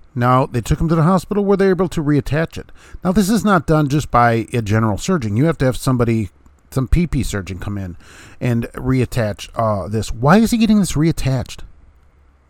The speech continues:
Okay, is he planning on using it for something? All right. He was then sent back to his tel-, cell where he is put on a mattress and bound, of course, because he's cutting himself all the time.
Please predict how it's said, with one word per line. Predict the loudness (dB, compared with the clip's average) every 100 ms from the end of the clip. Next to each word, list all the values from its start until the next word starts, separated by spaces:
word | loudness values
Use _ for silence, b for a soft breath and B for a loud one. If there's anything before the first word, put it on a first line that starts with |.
| _
Okay, | -6 -2 -2
is | 0 -2
he | -2
planning | -4 -4 -2 0
on |
using | 2 4 4
it | 4
for | 0
something? | 0 0 -2 -4 -8 _ _ _ _ b b b b b b b b
All | -4
right. | -4 -6 _ _ _ _
He | 2
was | 4 4
then | 2
sent | 0 -4 -2
back | -2 -2
to | -2 -2
his | 0
tel-, | 0 2 2 0
cell | -4 -2 0 2
where | 2 2
he | 4 2
is | 0 -4 -10
put | -2 0
on | 0 -2 0
a | -2
mattress | -2 -4 -4 -4 -4 -4
and | -4
bound, | -2 -2 -2 -4
of |
course, | -6 -6 -6
because | -6 -4 -4 -4 -10 b b b b b b
he's | 0 0 -2 -4
cutting | 2 4 4
himself | 2 0 -4 -4
all | -8
the | -8
time. | -8 -8 -10